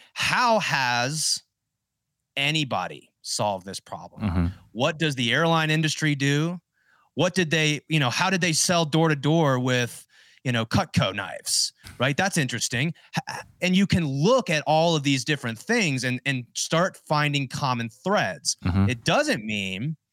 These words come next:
Speaker 1: that you wouldn't benefit from real estate specific sales training. All it's saying is, like, before you do that,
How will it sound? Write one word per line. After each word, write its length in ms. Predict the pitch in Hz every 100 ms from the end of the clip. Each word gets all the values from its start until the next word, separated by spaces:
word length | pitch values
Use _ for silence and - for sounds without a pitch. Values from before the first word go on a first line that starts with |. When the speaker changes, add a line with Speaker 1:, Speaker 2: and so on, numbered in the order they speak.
| _ _ _ -
Speaker 1:
that 140 | 156 160
you 80 |
wouldn't 380 | 170 196 156 123
benefit 520 | 143 180 208 - 117
from 260 | - 135 120
real 220 | 135 185
estate 300 | 185 - 139
specific 920 | - - 113 - 196 190 131 113 - - _ -
sales 340 | - 196 240
training. 340 | - 160 131 127
All 220 | 151 190
it's 120 | 160 -
saying 440 | - 208 214 151
is, 140 | 131
like, 360 | 120 127 117 - - _ -
before 380 | 135 - 208 247
you 160 | 175
do 380 | 131 113 220 285
that, 340 | 127 98 95